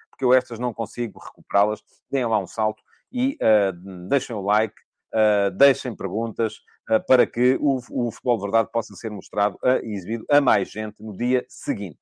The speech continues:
Bom, vamos embora. Ataques rápidos para hoje. Temos aqui uns quantos para despachar. Ahm, começando pelas notícias de mercado. Já falei aqui da história do Pizzi.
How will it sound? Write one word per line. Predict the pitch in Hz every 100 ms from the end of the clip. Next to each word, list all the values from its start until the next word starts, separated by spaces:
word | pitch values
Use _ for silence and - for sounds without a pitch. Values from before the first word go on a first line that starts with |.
| -
Bom, | 156 - _ _ _ _ _ _
vamos | 208 226
embora. | 208 190 135 95 -
Ataques | - 208 160
rápidos | 202 165 120 -
para | 180
hoje. | 180 170 117
Temos | - 170
aqui | 170 185
uns | 185
quantos | - 170 117 -
para | - 156
despachar. | - - 139 131 101 - - _ _ -
Ahm, | 143 139 131 127 120 117 113 107 107
começando | 185 208 - 214 202 165 _
pelas | 185 196 151
notícias | 170 185 190 180 156
de | 156
mercado. | 185 175 - 147 120
Já | 147 170
falei | 180 180
aqui | 160 165 160
da | 147
história | - 165 151
do | 135
Pizzi. | 113 135 151 147 170 220